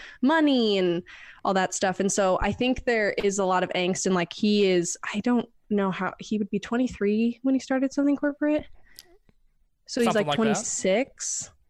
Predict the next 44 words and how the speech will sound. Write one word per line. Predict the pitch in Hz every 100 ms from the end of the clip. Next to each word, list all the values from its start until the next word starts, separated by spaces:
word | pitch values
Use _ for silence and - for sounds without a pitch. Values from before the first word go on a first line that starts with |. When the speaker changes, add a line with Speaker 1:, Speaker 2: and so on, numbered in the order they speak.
| _ _ 269
Speaker 1:
at | 262
this | 277
time. | - 269 269
So | 254
he's, | 240
like, | 233 214
I, | 196 196
at | 190 202 -
this | 220
point, | - 247 220
he's, | 208
like, | 196
"I | 196
don't | 208
know | 208
what | 208
I | 202
should | 190 190
do |
with | 180 180
my | 165
life, | 180 320 269 214 - - - - - - - - -
and | 214
I |
don't | 196 208
know | 202
what's | 190 180 -
good | 254 247 -
for | 202
me." | 185 170 156
And | 196
so, | - 190 175 175 170 _ _ _ _ _ _ _ _ _ _ -
yeah, | 202 220 190 - -
I | 202
think | 196 233
it | 208
is | 208 220
kind | 220 202
of |
angsty | 175 180 - 190
teen. | - 185 170
I | 233
don't | 392
know | 466